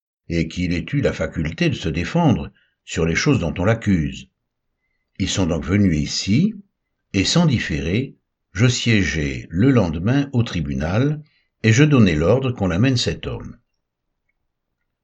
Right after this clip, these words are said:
Les accusateurs s'étant présentés, ne lui imputèrent rien de ce que je supposais. Ils avaient avec lui des discussions relatives à leur religion particulière,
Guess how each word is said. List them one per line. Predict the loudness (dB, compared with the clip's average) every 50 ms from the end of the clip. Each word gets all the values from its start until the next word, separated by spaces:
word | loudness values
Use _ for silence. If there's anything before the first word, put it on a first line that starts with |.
| _ _ _ _ _ -4
Les | -2 4 4 4
accusateurs | 4 4 2 2 4 4 4 4 0 0 0
s'étant | -2 -4 -4 -4 -6 -6
présentés, | -6 -6 -4 0 0 0 0 0 -2 -2 -4 -4 -4 -10 _ _ _ _ _ _ -4
ne | 0 2 2
lui | 4 4 4 4
imputèrent | 2 2 -2 -6 -4 0 4 4 4 4 2 0
rien | -2 2 4 6 6 6 6
de | 4 0
ce | -2 -2
que | -2 -2
je | 0 0
supposais. | -2 -2 -6 -6 -4 -2 -2 -2 -4 -6 -10 -12 -14 _ _ _ _ _ _ _ _ _ _ _ _ _ _ _ _ _
Ils | -2 -2 2 6 6
avaient | 6 8 6 4 4 4 4
avec | 2 2 0 -2 -4 -4
lui | -2 0 0 0
des | 0 -2 -4
discussions | -4 -6 -8 -8 -8 -6 -6 -4 -2 0 2 2
relatives | 2 4 2 2 0 0 0 2 2 2 2 2
à | 0
leur | 0 0 0
religion | 2 2 2 4 2 2 2 0 0 2
particulière, | 2 2 2 0 -4 -6 -4 -2 0 0 0 0 0 0 -2 -4 -6 -10